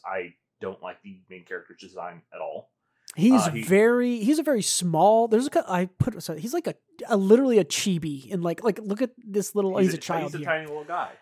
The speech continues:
Speaker 2: He's just a
Speaker 1: Yeah.
Speaker 2: tiny little dude. He reminds me, it reminds me of Gon, uh, from
Speaker 1: E-,
Speaker 2: Hunter x Hunter. And a lot of that
Speaker 1: exactly.
Speaker 2: kind of, like, "I'm a small little dude, but I'm very powerful." Um,
Speaker 1: Uh,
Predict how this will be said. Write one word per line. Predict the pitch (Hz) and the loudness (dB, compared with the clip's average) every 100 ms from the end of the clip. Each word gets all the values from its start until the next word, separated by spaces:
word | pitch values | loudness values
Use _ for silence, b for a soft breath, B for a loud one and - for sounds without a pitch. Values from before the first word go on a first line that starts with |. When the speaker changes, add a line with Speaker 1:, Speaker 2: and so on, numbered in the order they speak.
| - | 0
Speaker 2:
He's | 254 | 2
just | 294 | 2
a | |
Speaker 1:
Yeah. | - - | 0 0
Speaker 2:
tiny | 277 339 302 | 4 6 6
little | 285 220 | 4 2
dude. | 170 151 | 0 0
He | 208 | 2
reminds | 226 294 269 | 4 4 2
me, | 254 233 214 | 0 0 2
it | |
reminds | 233 262 220 | 4 4 2
me | 214 | 2
of | 175 | 2
Gon, | 170 170 165 170 165 175 160 _ _ _ | 2 4 4 2 -2 -4 -10 _ _ _
uh, | 156 151 147 | -2 0 -2
from | - 175 160 156 | -4 -2 0 0
Speaker 1:
E-, | 156 | -2
Speaker 2:
Hunter | 175 175 | -2 0
x | 160 | -2
Hunter. | 165 165 160 156 | -2 -2 -2 -2
And | 156 - | -4 -4
a | 185 | 4
lot | 202 | 6
of | 240 | 6
that | |
Speaker 1:
exactly. | 226 | 6
Speaker 2:
kind | 214 208 | 4 4
of, | 185 | 6
like, | 185 175 B B - | 6 4 B B 0
"I'm | 330 | 2
a | 208 | 2
small | - 208 277 302 | -2 2 4 4
little | 330 | 2
dude, | 277 370 320 220 | 2 2 4 0
but | 185 | 0
I'm | 247 247 | -2 -4
very | 170 285 330 | -4 -2 -2
powerful." | 277 214 156 156 135 147 _ _ _ - | 0 0 -2 -8 -16 -18 _ _ _ -14
Um, | 139 139 139 | -12 -8 0
Speaker 1:
Uh, | 135 | 2